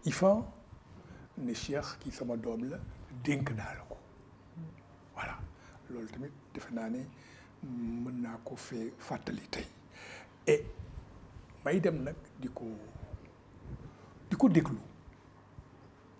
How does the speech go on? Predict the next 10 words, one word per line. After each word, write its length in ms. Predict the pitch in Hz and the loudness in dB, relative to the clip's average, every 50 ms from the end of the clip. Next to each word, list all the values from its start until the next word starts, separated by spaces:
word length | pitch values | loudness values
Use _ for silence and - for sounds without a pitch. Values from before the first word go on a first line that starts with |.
| - - - | -14 -12 -8
Ndax, 320 | 127 127 120 - - - | -6 -4 -2 -2 -2 -2
euh, 380 | 120 113 110 113 113 110 110 107 107 - - - - - - - - - - - - - - | -4 -4 -4 -4 -4 -6 -6 -8 -10 -12 -14 -14 -16 -18 -20 -18 -18 -18 -18 -18 -18 -14 -6
xëy 400 | - - - - - 160 156 139 | -2 0 4 6 8 8 8 8
na 100 | 139 139 135 | 6 4 4
sax 220 | 143 196 - - | 4 2 2 0
booba 320 | 165 135 135 139 135 131 127 | 2 6 8 8 8 8 6
temps, 420 | - - 147 147 165 208 233 240 - - - - - - - - | 4 4 4 4 4 4 2 2 0 -4 -12 -14 -16 -14 -6 -6
bon, 480 | 247 113 120 127 143 160 196 233 240 - - - - - | -2 2 4 6 6 6 6 6 4 2 0 -4 -4 -2
ñun 200 | 151 135 127 127 127 | 0 0 2 4 12
ñëpp 240 | 151 185 220 220 | 12 12 12 12